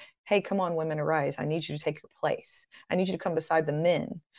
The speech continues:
I need you to grab their hands. I need you to be unified, and I need you to walk together. Let's, let's do this. Let's do the kingdom." So all of these women, whether they're saved or not saved, Jeff, whether they're believers or unbelievers, it doesn't matter, because the voice of the Lord covers the earth.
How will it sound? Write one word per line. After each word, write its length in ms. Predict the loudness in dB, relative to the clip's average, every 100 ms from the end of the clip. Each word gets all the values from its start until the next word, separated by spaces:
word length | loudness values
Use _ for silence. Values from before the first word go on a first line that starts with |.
| -10 -2
I 60 |
need 120 | 0 0
you 40 |
to 60 | 4
grab 200 | 4 6
their 120 | 4
hands. 320 | 6 4 4
I 40 | 2
need 180 | 2
you 60 | 0
to 20 |
be 100 | 0
unified, 400 | 4 4 4 2
and 100 | 2
I 40 | 2
need 180 | 0
you 80 | 4
to 80 | 4
walk 360 | 8 8 8 2
together. 380 | 4 8 8
Let's, 220 | 6 2 0
let's 200 | 0 0
do 220 | 2 2 6
this. 280 | 6 4
Let's 100 | -4
do 100 | -2
the 80 | -2
kingdom." 380 | 0 2 2 0 -8 _ _ _ _ _
So 140 | 4 4 8
all 200 | 8 10
of 80 | 6
these 180 | 4
women, 320 | 6 4 2 6
whether 240 | 8 8
they're 160 | 6 2
saved 420 | 4 6 6 4
or 60 |
not 260 | 2 0 0
saved, 280 | 0 0 0
Jeff, 260 | -2 -2 0
whether 200 | 4 6
they're 140 | 6
believers 540 | 6 4 6 4 0 0
or 120 | 0
unbelievers, 580 | 2 2 2 4 2 2
it 40 |
doesn't 280 | 2 2 2
matter, 260 | 2 4 2
because 300 | 4 2 2
the 80 | 0
voice 320 | 4 2 2
of 40 |
the 60 | 2
Lord 240 | 4 4
covers 280 | 2 -4 -4
the 120 | -4 4
earth. 240 | 4 4